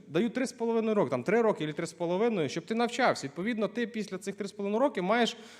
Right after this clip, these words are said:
вийти вже з якимись новими знаннями, маєш вийти якимось молодшим спеціалістом в якійсь справі, на яку ти вчишся. І тут учні перебувають три з половиною роки, навчаючись біля ніг Ісуса.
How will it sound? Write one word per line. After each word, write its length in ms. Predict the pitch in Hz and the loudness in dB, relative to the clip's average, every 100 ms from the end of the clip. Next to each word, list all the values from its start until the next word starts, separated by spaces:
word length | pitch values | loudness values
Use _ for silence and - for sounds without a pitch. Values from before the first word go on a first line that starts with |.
| - | -4
вийти 280 | 127 240 - | 4 4 4
вже 140 | 185 180 | -2 -4
з 60 | |
якимись 400 | 180 220 220 220 | -4 0 0 2
новими 340 | 208 196 202 190 | 2 2 2 0
знаннями, 520 | 220 247 269 185 127 | 0 0 2 2 2
маєш 320 | 147 175 - | 4 4 2
вийти 240 | 185 202 | 0 2
якимось 480 | 208 202 202 202 - | -2 0 0 0 -2
молодшим 400 | 143 190 156 151 | 0 2 2 0
спеціалістом 720 | - - - 226 254 233 - 92 - _ - - | -8 -6 -2 0 0 -4 -8 -12 -20 _ -16 2
в 60 | |
якійсь 320 | 139 143 165 - | 2 2 -4 -6
справі, 500 | - 226 151 95 - - _ _ _ - | 0 4 4 0 -8 -16 _ _ _ -4
на 100 | 131 | -4
яку 180 | 131 139 | -2 -6
ти 80 | |
вчишся. 440 | 143 - 101 - - _ _ _ _ _ _ _ - | -4 -6 -6 -8 -20 _ _ _ _ _ _ _ -4
І 100 | 165 | -4
тут 380 | 165 285 302 - | 4 6 6 6
учні 320 | 254 233 254 | 4 4 0
перебувають 600 | - 226 202 233 247 233 | 2 2 4 4 4 2
три 120 | 208 | -2
з 80 | 214 | -4
половиною 600 | - 233 240 254 247 254 | -2 -2 0 0 0 0
роки, 340 | 269 156 - - _ _ _ _ _ _ _ _ _ _ - | 0 0 -4 -18 _ _ _ _ _ _ _ _ _ _ -6
навчаючись 880 | 120 147 - 240 262 233 170 143 113 | 2 2 4 4 6 6 4 0 -4
біля 520 | 113 165 151 147 123 - - | -2 0 2 2 0 -6 -6
ніг 240 | 135 180 - | -2 -2 -2
Ісуса. 600 | 190 208 202 226 208 - | -6 -6 -6 -8 -10 -12